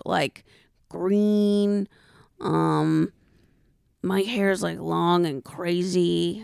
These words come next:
and I don't have eyebrows. And, like, it's basically just, like, a, a nature, like, f-,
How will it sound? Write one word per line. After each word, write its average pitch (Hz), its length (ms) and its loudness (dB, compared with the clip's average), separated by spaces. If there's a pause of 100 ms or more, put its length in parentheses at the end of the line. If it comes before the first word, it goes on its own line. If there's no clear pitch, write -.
and 180 140 -6
I 165 160 -2
don't 185 160 0
have 175 120 0
eyebrows. 160 1000 -2
And, 170 200 0
like, 147 460 -4 (240)
it's 196 180 -2
basically 285 520 0
just, 226 180 -4
like, 196 160 -4 (240)
a, 160 480 2 (540)
a 170 120 4
nature, 180 680 2 (220)
like, 156 260 -2 (160)
f-, - 300 -12